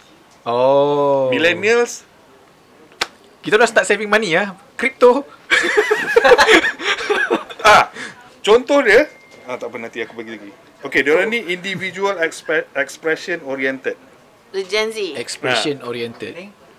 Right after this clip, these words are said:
Speaker 2: Ah,
Speaker 1: Oh,
Speaker 2: dia
Speaker 1: macam,
Speaker 2: orang
Speaker 1: macam kat lecturer
Speaker 2: Ah,
Speaker 1: macam.
Speaker 2: okey, dia orang ni, ah, dia orang pentingkan dialog.
Speaker 1: Hmm.
Speaker 2: Dia orang bukan confrontational.
Speaker 1: Hence Clubhouse,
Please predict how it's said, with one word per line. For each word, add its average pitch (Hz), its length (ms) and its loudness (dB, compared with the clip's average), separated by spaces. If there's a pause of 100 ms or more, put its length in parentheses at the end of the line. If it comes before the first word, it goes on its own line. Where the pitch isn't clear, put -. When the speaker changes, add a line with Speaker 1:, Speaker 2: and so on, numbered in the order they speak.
(760)
Speaker 2:
Ah, 117 460 -8
Speaker 1:
Oh, 160 160 0
Speaker 2:
dia 151 80 4
Speaker 1:
macam, 185 80 8
Speaker 2:
orang 185 80 2
Speaker 1:
macam 196 160 0
kat 190 120 -4 (200)
lecturer 220 380 -4 (100)
Speaker 2:
Ah, 202 80 -6
Speaker 1:
macam. 127 280 2 (120)
Speaker 2:
okey, 135 180 0
dia - 140 -8
orang 190 240 2
ni, 220 140 -4 (120)
ah, 135 560 -4
dia 131 200 0
orang 170 140 0
pentingkan 151 520 -4
dialog. 131 440 0 (380)
Speaker 1:
Hmm. 135 720 -12
Speaker 2:
Dia 127 140 -8
orang 139 160 -6
bukan 135 240 -6
confrontational. 123 1120 -8 (720)
Speaker 1:
Hence 147 240 -2
Clubhouse, 147 680 0